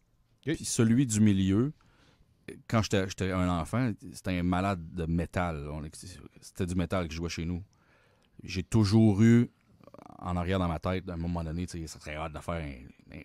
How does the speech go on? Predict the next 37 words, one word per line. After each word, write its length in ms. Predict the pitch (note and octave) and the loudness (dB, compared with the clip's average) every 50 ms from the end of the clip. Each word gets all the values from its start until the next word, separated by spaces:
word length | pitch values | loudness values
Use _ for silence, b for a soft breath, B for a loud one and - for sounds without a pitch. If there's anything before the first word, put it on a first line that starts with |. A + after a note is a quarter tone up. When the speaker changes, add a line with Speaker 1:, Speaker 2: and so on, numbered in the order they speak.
| _ | _
Speaker 2:
quelque 140 | - - E2+ | -16 -14 -12
chose 280 | - - E2+ E2 D2+ - _ _ _ _ | -10 -8 -10 -10 -10 -14 _ _ _ _
qui 100 | - - | -16 -12
ferait 140 | - - G2+ | -8 -6 -6
triper 220 | - - - A2 | -6 -4 -2 0
mon 180 | G2 F#2+ E2+ C#2+ | 0 0 0 -2
frère. 260 | - - E2 F2+ D#2 - - C3+ C3 C3+ _ _ _ _ _ _ _ _ _ _ _ _ _ - | -4 -10 -12 -12 -12 -14 -16 -18 -18 -18 _ _ _ _ _ _ _ _ _ _ _ _ _ -14
Mais 260 | - D#2 D2 C#2 C#2 D2 | -12 -12 -10 -10 -12 -14
ça 220 | E2 - - - E2+ | -16 -16 -12 -12 -10
a 40 | E2 | -6
toujours 280 | - F#2 G2 G2+ F2+ F2+ | -2 0 0 0 0 0
été 320 | F2 - G2+ G2 F#2+ F2+ - _ - - | -2 0 -2 -2 -2 -4 -6 _ -12 -8
en 140 | E2+ E2 E2 | -6 -6 -2
dormance. 680 | D#2+ F2+ E2+ E2 F2 F2+ F#2 F#2 F2 - - - - - b b b b b b b b b b b b b b b b b b b b b | -2 -2 0 0 0 0 0 0 -2 -4 -10 -14 -16 -20 b b b b b b b b b b b b b b b b b b b b b
Puis, 300 | - - - F#2 F2+ F2 | -14 -8 -4 -2 -2 0
euh, 340 | E2+ E2 D#2 D2+ D2+ D2 C#2+ - - - _ _ - _ _ _ _ _ _ - - | 0 -2 -2 -2 -4 -4 -6 -8 -12 -18 _ _ -20 _ _ _ _ _ _ -20 -12
il 100 | F#2 E2+ | -8 -8
est 100 | E2+ - | -6 -4
arrivé 380 | F#2+ F2+ F2+ G2 F#2 G#2 G#2+ G2+ | -2 -2 0 0 2 2 4 4
un 40 | F#2+ | 2
épisode 340 | F2+ - F#2 F2 G2 G2 | 2 0 0 0 2 2
avec 200 | F#2 F2 F2 E2 | 2 0 0 -2
Breeze, 420 | D#2+ E2+ F2 F#2 G2 G2+ G2 E2+ E2 | -2 0 2 2 4 2 2 0 -2
là, 140 | D#2+ D#2+ D#2+ | -2 -2 -2
un 60 | E2 | -4
problème 300 | D2+ - - F2 F2+ F#2 | -4 -4 -2 -2 0 0
de 80 | F#2 E2+ | 0 0
santé, 420 | - F2+ E2 D#2 D#2+ - G2 G#2+ | -2 -2 -4 -4 -2 -2 -2 -2
puis, 240 | - - F2+ E2 E2 | -2 -4 -4 -2 -2
euh, 100 | D#2+ D#2+ | -2 -2
à 20 | E2 | -4
un 20 | |
moment 240 | E2+ E2+ F2 F2 F2 | -4 -2 -2 0 0
donné, 240 | F2 F2 F2+ G2+ G2 | 0 2 2 2 0
je 140 | E2+ E2+ E2 | 0 -4 -6
me 60 | D#2+ | -8
suis 340 | - - - - - - | -8 -10 -12 -14 -16 -18